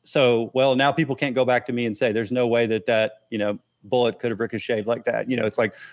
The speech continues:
I, I'm gone into three pages of detail <laughs> and it was literally just to cover my butt so I wouldn't get those emails. And, and you, you end up editing that out 'cause you're like, "All right, that's,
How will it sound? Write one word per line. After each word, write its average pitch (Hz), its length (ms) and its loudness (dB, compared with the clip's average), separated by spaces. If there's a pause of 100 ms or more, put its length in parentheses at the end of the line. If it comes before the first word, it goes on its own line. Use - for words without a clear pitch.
I, 120 240 0
I'm 117 200 0 (140)
gone 135 200 4
into 123 300 2 (160)
three 139 180 2
pages 113 360 2
of 98 100 -2
detail 120 420 0 (280)
<laughs> - 240 -18
and 151 120 6
it 165 60 4
was 143 180 2
literally 160 320 6
just 139 200 2
to 139 80 2
cover 131 320 2
my 120 140 4
butt 127 440 2
so 131 140 0
I 117 60 4
wouldn't 117 260 0
get 113 140 -2
those 107 180 -2
emails. 113 440 0
And, 131 260 0
and 147 340 2 (220)
you, 143 380 0 (440)
you 170 140 4
end 143 120 6
up 127 140 4
editing 117 360 2
that 110 180 2
out 107 300 0
'cause 113 160 -10
you're 120 100 0
like, 113 180 0
"All 123 100 4
right, 110 260 0
that's, 131 240 0